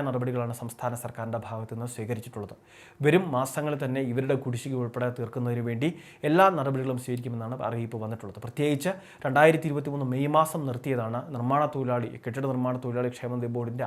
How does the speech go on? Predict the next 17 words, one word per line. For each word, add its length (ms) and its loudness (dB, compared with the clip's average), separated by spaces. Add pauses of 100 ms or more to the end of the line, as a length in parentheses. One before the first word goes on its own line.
(120)
ആനുകൂല്യങ്ങൾ. 520 -8 (320)
അപ്പോൾ 220 6
ഇതെല്ലാം 420 6
വീണ്ടും 280 2 (460)
എല്ലാവർക്കും 520 6
കുടിശ്ശിക 320 -4
നൽകുമെന്ന് 400 -4
സർക്കാർ 300 -8
അറിയിപ്പ് 400 -6
വന്നിട്ടുണ്ട്. 360 -8 (240)
രണ്ടാമത്തെ 460 8
മറ്റൊരു 280 2
പ്രധാനപ്പെട്ട 420 2 (180)
അറിയിപ്പ് 400 2 (260)
സപ്ലൈകോ 580 4
വഴി 120 0 (100)
ഫിഫ്റ്റി 300 -2